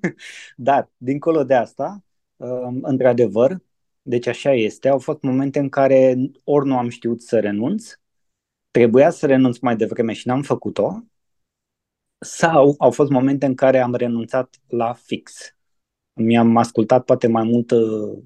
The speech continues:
intuiția și combinat cu experiența acumulată, în timp au făcut ca eu să iau decizia mai, uh,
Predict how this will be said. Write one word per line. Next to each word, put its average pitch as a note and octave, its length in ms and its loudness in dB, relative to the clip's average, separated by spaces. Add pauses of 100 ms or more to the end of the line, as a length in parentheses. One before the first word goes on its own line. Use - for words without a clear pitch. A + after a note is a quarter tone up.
intuiția B2 840 2
și G#2 580 -4
combinat A2+ 520 -2
cu G#2 560 -2
experiența A2+ 640 -2
acumulată, G#2+ 840 -4 (240)
în G#2+ 100 -4
timp E3 340 -4 (320)
au B2 120 0
făcut B2+ 380 -4
ca B2+ 140 0
eu B2+ 220 2
să B2+ 160 -6
iau B2 160 0
decizia A#2+ 680 -4
mai, A2+ 420 -4
uh, G#2+ 360 -4